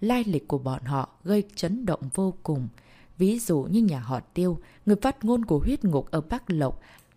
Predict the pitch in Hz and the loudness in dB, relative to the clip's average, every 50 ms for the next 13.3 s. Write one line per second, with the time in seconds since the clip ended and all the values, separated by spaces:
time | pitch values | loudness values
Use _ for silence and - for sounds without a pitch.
0 | - - - - - - _ - - - - - 175 185 190 180 180 175 156 156 | -20 -20 -20 -20 -20 -20 _ -20 -20 -18 -8 -2 2 2 4 4 4 2 2 0
1 | - - 240 240 233 - - 160 139 139 - - _ _ - 170 175 208 214 - | -2 0 0 0 -2 -2 -2 -2 -2 -2 -6 -10 _ _ 2 2 2 2 4 2
2 | 262 247 202 151 135 - - - 156 147 135 123 160 160 151 147 147 - - 170 | 2 4 4 2 0 0 0 0 0 0 0 0 0 0 0 0 -2 -2 0 0
3 | 165 147 131 123 165 160 175 175 170 - - 180 180 170 - - 185 180 170 - | 0 0 -2 -2 -2 -2 -2 -2 -2 -2 0 0 0 0 0 0 0 0 0 -2
4 | - 175 165 165 220 - - - - - - - - 196 214 233 269 - - 180 | -2 0 0 0 -2 -4 -10 -16 -20 -20 -12 -4 0 2 2 2 2 2 0 0
5 | 143 - - 240 - - 175 151 131 123 - - - 175 170 170 151 160 165 208 | 0 0 0 -2 -2 -2 -2 -2 -2 -2 -4 -4 -4 -2 -2 -2 0 -2 -2 -2
6 | 220 - - 190 175 175 170 175 170 170 165 - - - _ _ _ _ _ _ | -4 -4 -4 -4 -2 -2 -2 -2 -2 -4 -4 -6 -10 -20 _ _ _ _ _ _
7 | _ - _ _ - - - 196 180 170 156 - 262 262 - 165 156 151 139 131 | _ -20 _ _ -14 -4 0 2 2 2 2 0 -2 -2 -2 -2 -2 0 -2 -4
8 | 113 - - _ - _ - - _ _ _ - - - - _ _ _ _ _ | -6 -10 -14 _ -20 _ -20 -20 _ _ _ -20 -20 -20 -20 _ _ _ _ _
9 | _ _ - - 185 180 180 185 185 208 226 240 240 233 220 208 - 151 151 135 | _ _ -4 2 4 6 6 6 6 6 6 6 6 4 2 0 -2 -2 -2 -2
10 | - - - 214 208 208 269 262 214 165 147 156 139 135 117 - - - - - | -2 -2 -2 0 0 2 2 2 2 2 2 2 2 2 -2 -6 -12 -20 -16 -6
11 | - - 226 220 208 - - - 147 139 120 120 117 - - 175 190 170 151 175 | 0 2 4 4 2 2 0 0 0 0 0 -4 -10 -6 0 0 0 2 2 0
12 | 156 - - - - 226 233 202 165 131 135 143 139 120 - - 208 - - 180 | -2 -2 -6 -6 -4 -2 0 0 -2 -2 -2 -4 -4 -6 -4 -6 -6 -6 -6 -4
13 | 175 175 185 190 185 | -2 0 2 2 2